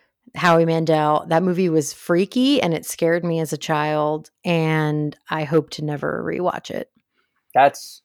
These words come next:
Speaker 2: uh, I have never even heard of it, so it's funny that you've seen it.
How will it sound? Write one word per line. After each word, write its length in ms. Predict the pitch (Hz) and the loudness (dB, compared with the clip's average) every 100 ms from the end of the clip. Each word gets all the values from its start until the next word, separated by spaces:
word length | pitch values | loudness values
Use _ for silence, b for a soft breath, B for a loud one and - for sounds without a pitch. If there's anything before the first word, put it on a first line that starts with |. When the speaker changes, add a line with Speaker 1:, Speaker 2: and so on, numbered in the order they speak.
| - | -4
Speaker 2:
uh, 240 | 127 123 120 | 0 2 4
I 340 | 135 165 131 - | 4 4 2 -4
have 140 | 131 | -4
never 200 | 127 131 | -2 -2
even 140 | 135 117 | -2 -4
heard 200 | 120 156 | -2 -2
of 80 | 120 | -2
it, 180 | 101 | -6
so 180 | - 113 | -4 -4
it's 120 | 120 | -4
funny 200 | - 123 | -6 -6
that 140 | 120 110 | -4 -6
you've 140 | 113 | -10
seen 200 | - 120 | -10 -10
it. 180 | 95 - | -10 -14